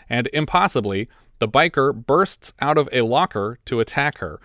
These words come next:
There's no way this person could have snuck past her into this compartment without being seen. It's a very small locker room.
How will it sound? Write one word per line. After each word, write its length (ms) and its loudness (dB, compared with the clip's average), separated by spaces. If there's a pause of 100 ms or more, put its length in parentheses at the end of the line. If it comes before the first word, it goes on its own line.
(140)
There's 180 -2
no 140 2
way 140 4
this 160 -4
person 280 -2
could 140 -2
have 80 -6
snuck 340 -6
past 340 -4
her 140 -2
into 280 0
this 180 -4
compartment 580 -4
without 240 -10
being 280 -8
seen. 380 -14 (140)
It's 120 -8
a 20 -2
very 160 0
small 480 0
locker 260 -4
room. 220 -16